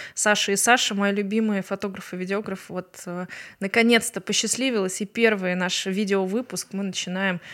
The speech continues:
с Сашуней Хомяковой. Спасибо. Она т-, т-, стойко продержалась, продержалась и молчала все это время.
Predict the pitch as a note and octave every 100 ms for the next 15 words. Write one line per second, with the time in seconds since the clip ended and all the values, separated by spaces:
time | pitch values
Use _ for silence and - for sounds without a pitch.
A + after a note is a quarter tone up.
0 | - - - - F3+ F3 E3+ - - F3+
1 | G#3+ G3 E3+ - F#3+ F#3 - F#3+ E3+ F#3
2 | - A3 - A#3+ F3+ A3 A#3 A3+ A#3+ G3+
3 | A3 - C4 - D#4 F#4 D4 B3+ B3 C4
4 | B3+ B3 C#4 D#4+ A#3+ - B3+ B3 A#3+ C4+
5 | D4+ C#4 B3+ C4 C#4 D#4+ D#4+ - D#4+ -
6 | G4 F#4+ G#4 F#4 F4+